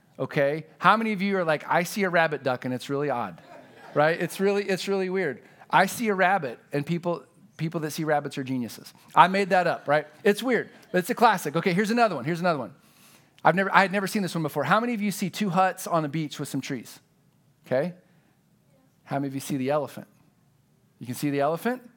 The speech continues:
right? Yeah. I saw a guy raise his hand, but he was here first service, so that does not count, Jeremy McQuarrie. It doesn't count. It's a cheat. Now, here's one that's a little trippy. Here's one that's a little trippy.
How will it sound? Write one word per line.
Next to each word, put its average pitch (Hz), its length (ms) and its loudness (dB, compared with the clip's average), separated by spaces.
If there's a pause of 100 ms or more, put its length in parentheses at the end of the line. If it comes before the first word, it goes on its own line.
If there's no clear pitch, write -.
right? 170 380 2
Yeah. 160 280 2 (140)
I 156 60 4
saw 180 180 2
a 170 60 2
guy 165 100 4
raise 156 220 0
his 147 100 -4
hand, 160 140 0
but 139 100 -2
he 156 80 -2
was 156 140 -4
here 151 100 -2
first 139 240 -4
service, 120 240 -4
so - 80 -4
that 143 140 2
does 135 100 -8
not 139 160 0
count, 131 240 -4
Jeremy 123 220 -4
McQuarrie. 117 400 -8 (320)
It - 60 -6
doesn't 151 160 2
count. 180 200 2 (240)
It's - 140 -14
a - 20 -20
cheat. 131 220 -4 (920)
Now, 180 100 6
here's 214 200 2
one 214 140 0
that's 175 120 -2
a 170 60 -2
little 190 260 0
trippy. 175 440 -4 (520)
Here's 151 180 -2
one 170 80 -2
that's 160 160 -6
a 156 40 -2
little 147 160 -6
trippy. 120 360 -6